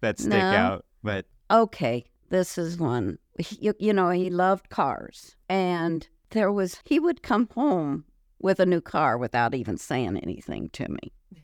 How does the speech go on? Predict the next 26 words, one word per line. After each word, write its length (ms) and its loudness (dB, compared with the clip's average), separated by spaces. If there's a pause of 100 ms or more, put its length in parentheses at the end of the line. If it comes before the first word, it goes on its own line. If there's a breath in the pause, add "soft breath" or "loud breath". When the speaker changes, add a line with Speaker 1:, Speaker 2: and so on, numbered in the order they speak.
Speaker 2:
And, 560 0
um, 340 -2 (340)
our 180 2
very 420 0
first 440 -6
car 540 0
that, 300 -4 (380)
well, 500 2 (100)
he 260 -2
had 260 4
a 80 0 (400)
convertible 640 2
when 200 0
we, 220 -2 (380)
when 220 2
he 100 0
got 420 0 (140)
out 160 0
of 100 -4
high 260 -2
school. 380 -4
His 140 -4 (200)
parents 360 -2
gave 180 -2
him 180 0
a, 140 -4